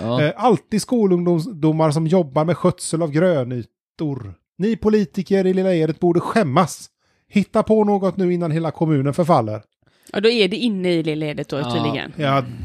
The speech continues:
Speaker 3: Här, det stod ju när man kommer in i Lilla Edet.
Speaker 2: Ja, men
Speaker 3: Ja.
Speaker 2: det kanske var där också.
Speaker 1: Ja, men det
Speaker 3: Aha.
Speaker 1: kan ju snacka kommungräns bara, liksom.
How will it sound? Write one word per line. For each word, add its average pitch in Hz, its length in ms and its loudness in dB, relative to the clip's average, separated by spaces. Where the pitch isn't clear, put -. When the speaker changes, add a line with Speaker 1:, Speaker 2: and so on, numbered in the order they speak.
Speaker 3:
Här, 208 120 0
det 208 80 2
stod 202 180 2
ju 196 60 2
när 214 120 0
man 214 100 0
kommer 214 180 0
in 208 240 -2
i 170 40 0
Lilla 170 220 -2
Edet. 156 200 0
Speaker 2:
Ja, 131 380 4
men 170 100 2
Speaker 3:
Ja. 147 60 2
Speaker 2:
det 127 140 0
kanske 170 260 -4
var 170 240 0
där 147 200 0
också. - 400 -6
Speaker 1:
Ja, - 100 -4
men 226 80 2
det 220 60 2
Speaker 3:
Aha. 262 260 2
Speaker 1:
kan 254 100 4
ju 175 60 2
snacka 143 220 -4
kommungräns 123 720 -8
bara, 131 180 -6
liksom. 117 240 -16